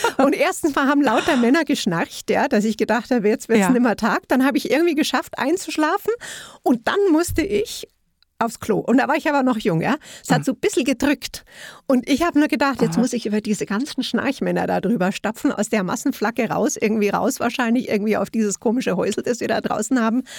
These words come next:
Speaker 1: Und ich habe die ganze <laughs> Nacht nicht mehr geschlafen, weil alles in mir gerungen hat, soll ich jetzt aufs Klo gehen oder nicht, ja. Und ich weiß nicht, wie es bei dir
Speaker 2: Ja.
Speaker 1: nachts ist, aber ich habe dieses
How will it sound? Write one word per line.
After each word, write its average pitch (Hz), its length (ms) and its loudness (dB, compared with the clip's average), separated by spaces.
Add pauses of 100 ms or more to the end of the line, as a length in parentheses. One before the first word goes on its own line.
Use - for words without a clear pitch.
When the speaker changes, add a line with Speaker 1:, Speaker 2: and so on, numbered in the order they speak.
(300)
Speaker 1:
Und 240 160 0
ich - 160 -6
habe 208 200 -2
die 226 100 -2
ganze - 340 -2
<laughs> - 0 -
Nacht 262 300 -2
nicht - 200 0
mehr 392 120 0
geschlafen, - 680 -4 (400)
weil 302 240 2
alles 349 300 0
in 311 140 4
mir 302 120 2
gerungen 277 480 4
hat, 269 140 0
soll 226 180 0
ich 262 80 2
jetzt 233 180 0
aufs 220 200 -2
Klo 254 180 0
gehen 220 220 2
oder 185 240 2
nicht, 160 340 -2
ja. 196 220 0
Und - 180 -2
ich 233 160 -6
weiß 254 160 0
nicht, 277 140 4
wie 254 80 4
es 226 100 -4
bei 208 140 2
dir 226 140 2
Speaker 2:
Ja. 320 40 4
Speaker 1:
nachts 254 260 0
ist, 240 200 0
aber 214 180 2
ich - 160 -10
habe - 160 -8
dieses 190 320 -2